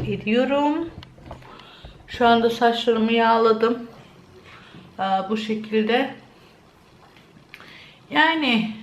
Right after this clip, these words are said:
bence işe yarıyor. Ben bir de fazla bekletmedim. Ee, normalde bir saat bekletmeniz gerekiyor. Ben bilerek fazla bekletmedim çünkü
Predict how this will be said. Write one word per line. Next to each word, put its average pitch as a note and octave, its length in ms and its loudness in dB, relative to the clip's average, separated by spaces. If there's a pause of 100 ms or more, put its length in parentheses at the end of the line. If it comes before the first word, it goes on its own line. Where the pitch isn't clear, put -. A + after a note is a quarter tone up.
(360)
bence A#3+ 420 2
işe B3+ 240 -2
yarıyor. B3+ 600 4 (140)
Ben B3 200 4
bir B3 100 -8
de C#4 120 -2
fazla B3 380 -2
bekletmedim. B3 880 0
Ee, G3 640 0
normalde G#3+ 460 2
bir A3 100 -6
saat A3 300 2
bekletmeniz G3 680 -4
gerekiyor. G3+ 540 0 (580)
Ben A3+ 220 2
bilerek A#3+ 420 4
fazla A#3 360 4
bekletmedim C4 760 2
çünkü B3+ 540 -2